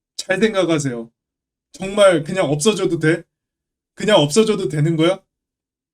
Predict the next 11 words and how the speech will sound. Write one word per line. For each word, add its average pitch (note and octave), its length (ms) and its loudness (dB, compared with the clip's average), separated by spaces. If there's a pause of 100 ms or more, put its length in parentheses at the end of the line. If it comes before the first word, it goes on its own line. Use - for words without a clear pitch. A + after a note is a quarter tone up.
(840)
여러분이 F#3+ 460 0
사랑했던, G#3 720 -2 (720)
여러분이 F#3+ 380 -4
애정을 F3 560 0
가지고 E3 360 0
키웠던, E3 520 -2
애지중지 F3 600 -2
키웠던 F#3 400 -2
그 D#3+ 200 0
캐릭터 D#3+ 560 -8 (420)
그냥 F#3+ 420 2